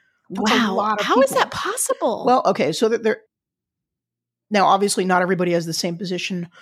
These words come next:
Speaker 1: but there are a huge number of loan officers who were doing, let's say, two, three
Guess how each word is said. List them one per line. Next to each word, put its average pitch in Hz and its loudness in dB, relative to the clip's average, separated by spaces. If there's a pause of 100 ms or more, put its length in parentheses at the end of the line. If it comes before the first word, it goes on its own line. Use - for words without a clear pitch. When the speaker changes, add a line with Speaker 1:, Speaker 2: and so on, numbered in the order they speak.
(200)
Speaker 1:
but 180 -2
there 196 4
are 185 4
a 190 2
huge 220 0
number 180 4
of 170 -2
loan 175 0
officers 165 -2 (260)
who - -6
were 190 2
doing, 175 2
let's 170 0
say, 175 0
two, 220 2
three 202 -2